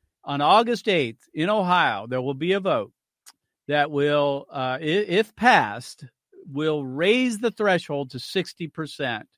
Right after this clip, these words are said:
And if that happens, we feel pretty good about our odds of defeating this measure if it goes on the ballot in November. So if you're in Ohio,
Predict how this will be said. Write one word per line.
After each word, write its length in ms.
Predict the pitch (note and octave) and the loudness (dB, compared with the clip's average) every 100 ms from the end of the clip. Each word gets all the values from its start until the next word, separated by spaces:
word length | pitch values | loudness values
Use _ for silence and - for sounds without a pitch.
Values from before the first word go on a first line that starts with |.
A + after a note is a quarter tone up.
| _ _ _ _ _ - | _ _ _ _ _ -10
And 100 | B2 | -2
if 140 | C#3+ C#3+ | -2 2
that 220 | F#3 A3 | 4 6
happens, 460 | A3 G#3 E3+ C#3 | 8 8 6 -4
we 220 | C#3 D#3 D3+ | -2 -2 -2
feel 60 | _ _ | _ _
pretty 220 | F#3 F#3 E3 | -4 -4 0
good 180 | F3 | 0
about 340 | D#3+ D3+ D3+ D3 | 2 4 4 6
our 260 | D3 D3 | 6 6
odds 560 | C#3+ C3 A#2 A2+ A#2+ - _ _ _ _ _ | 6 6 4 0 -8 -20 _ _ _ _ _
of 320 | B2+ B2+ A#2+ | -4 -2 -4
defeating 460 | B2+ D#3 G3+ F3+ D#3+ | -6 -2 -2 0 -2
this 220 | C#3+ - | -4 -2
measure 360 | C#3 C3+ C3+ | -2 -2 -2
if 160 | B2 B2 | -6 -4
it 80 | A#2+ | -6
goes 260 | C#3 C3+ | -4 -4
on 100 | C#3 | -4
the 80 | C3+ | -6
ballot 380 | B2+ A#2+ A#2 A2+ | -4 -2 -2 -4
in 80 | A2+ | -8
November. 420 | A2+ A#2 G#2+ A2+ | -8 -8 -8 -12
So 180 | - C3+ | -2 -2
if 140 | B2+ | -2
you're 140 | D#3+ F#3+ | -2 0
in 120 | G3 | 2
Ohio, 580 | F#3 F3+ G3 G#3 A3 | 4 6 6 4 0